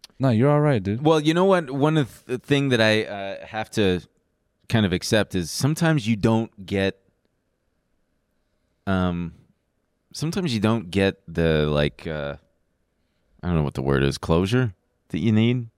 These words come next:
Speaker 1: Yeah.
Speaker 2: in something, and you just kinda have to. It can be crazy making to be like, "What the fuck was this?" And, the, and you just have to kinda go, "All right, you know what?"
Speaker 1: Yeah.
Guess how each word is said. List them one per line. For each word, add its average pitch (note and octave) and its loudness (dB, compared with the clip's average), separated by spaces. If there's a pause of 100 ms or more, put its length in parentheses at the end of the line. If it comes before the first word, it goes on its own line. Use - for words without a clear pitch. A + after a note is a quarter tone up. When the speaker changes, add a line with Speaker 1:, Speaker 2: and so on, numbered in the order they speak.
(120)
Speaker 1:
Yeah. F#3+ 0
Speaker 2:
in B2 0
something, C#3 -2 (300)
and F#2+ 2
you F#2+ 2
just G2+ 0
kinda G#2+ 0
have G2+ 0
to. F#2 2 (560)
It G2+ -6
can B2+ 2
be A#2 4
crazy B2+ 2
making F#2+ 2
to E2+ -2
be F2 2
like, F2 0
"What B2+ -2
the - -2
fuck - -4
was G2 -8
this?" B2+ -4
And, A#2+ -2
the, A#2+ 0 (320)
and C3 2
you B2 2
just C3 0
have C3+ 0
to A#2 -2
kinda A2+ 0 (1160)
go, G2 -4
"All A2 0
right, G#3 -4 (280)
you A2+ -2
know C#3+ 0
what?" E3 -6 (1300)
Speaker 1:
Yeah. A#2+ 2